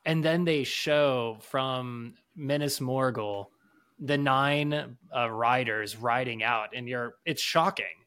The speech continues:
Like, it, it goes from a really small scene to, like, once again, a grand, like, enemy is coming towards you.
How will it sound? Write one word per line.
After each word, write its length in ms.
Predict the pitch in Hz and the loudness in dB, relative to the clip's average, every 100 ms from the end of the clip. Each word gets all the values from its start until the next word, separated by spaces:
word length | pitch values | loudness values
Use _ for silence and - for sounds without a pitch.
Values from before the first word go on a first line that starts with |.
| _ _ | _ _
Like, 320 | 131 127 - - _ _ - | -2 -2 -6 -14 _ _ -2
it, 160 | 170 170 | -2 0
it 200 | 165 - | -2 2
goes 260 | 170 208 | 6 6
from 120 | - 165 | 4 0
a 60 | |
really 240 | 151 156 120 | 0 0 0
small 460 | - 139 131 147 | -4 -2 0 0
scene 380 | 143 147 147 147 | -2 -4 -4 -4
to, 120 | 143 | -4
like, 200 | 120 113 - | -4 -4 -10
once 240 | 127 131 127 | -8 -6 -4
again, 260 | 131 120 | -2 -2
a 120 | 107 104 | -4 -8
grand, 800 | - 113 113 120 117 113 110 107 - _ _ _ - | -10 -4 0 2 0 -2 -8 -14 -18 _ _ _ -2
like, 360 | 127 113 - _ - | 0 0 -4 _ 2
enemy 420 | 160 156 143 131 | 4 4 2 0
is 140 | 123 - | -2 -2
coming 320 | 139 127 117 | -4 -4 -6
towards 320 | - 139 123 | -2 -2 -2
you. 180 | 113 | -6